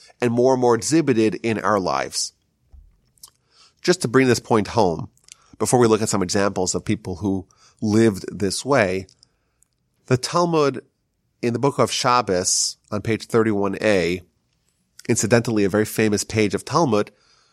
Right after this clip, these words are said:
because one of the most famous, uh, interactions of Hillel, Hillel the Elder, is found on that same page of Talmud, where the, uh, prospective convert comes to Hillel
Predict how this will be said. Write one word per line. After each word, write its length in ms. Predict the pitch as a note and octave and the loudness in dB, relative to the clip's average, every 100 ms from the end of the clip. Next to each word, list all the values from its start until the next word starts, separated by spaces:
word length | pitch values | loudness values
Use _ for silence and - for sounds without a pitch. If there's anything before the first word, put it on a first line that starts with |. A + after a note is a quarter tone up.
| _ _ _ | _ _ _
because 800 | - - A#2 A2 G#2+ G#2 F#2 - - | -8 -4 2 4 6 4 2 -2 -2
one 200 | G#2+ A#2 | -2 0
of 120 | A2 | 0
the 80 | G#2 | 0
most 260 | G2+ G2 | -2 -4
famous, 640 | - A#2 A#2 A#2 A2 - - - | -4 -2 0 0 -2 -4 -8 -6
uh, 140 | G#2 G#2+ | -4 -2
interactions 920 | A#2+ A#2 A2+ B2+ - A2 G2+ G2 - | 0 2 2 0 -2 -4 -4 -6 -8
of 600 | G#2+ G#2 G2 F#2+ - - _ _ _ | -2 -2 -2 -8 -16 -20 _ _ _
Hillel, 580 | - E3 F3 A2+ F#2+ G2+ | -4 2 4 4 4 0
Hillel 460 | G#2 B2 B2+ A#2+ G#2+ | -2 0 2 4 2
the 160 | A2+ | 2
Elder, 520 | B2+ C#3 A2 G2 A2+ - _ _ _ _ _ _ _ | 2 2 2 0 -2 -6 _ _ _ _ _ _ _
is 160 | A2 G#2 | -10 -4
found 200 | A#2 G#2+ | 0 2
on 80 | G#2 | 2
that 100 | G2+ | 0
same 200 | A2 G2 | 0 -2
page 180 | G#2 G2 | -2 -4
of 100 | - | -2
Talmud, 400 | G2+ G2 A#2+ - _ _ _ _ _ _ _ _ _ | -2 0 -4 -6 _ _ _ _ _ _ _ _ _
where 380 | - G2+ G#2 G#2 | -8 -2 0 0
the, 260 | G2 G2+ G2+ | 0 0 2
uh, 160 | F#2+ | 2
prospective 600 | F#2 A#2 - A#2 A2+ A2 | 0 -2 0 0 0 -4
convert 840 | - - G#2 A2 A2+ B2 C3+ - - | -4 -2 2 2 2 0 0 -4 -8
comes 280 | A#2+ A2 | -4 -4
to 100 | G2 | -6
Hillel 520 | G2+ C3+ B2+ G2+ G2 | 0 2 2 2 -2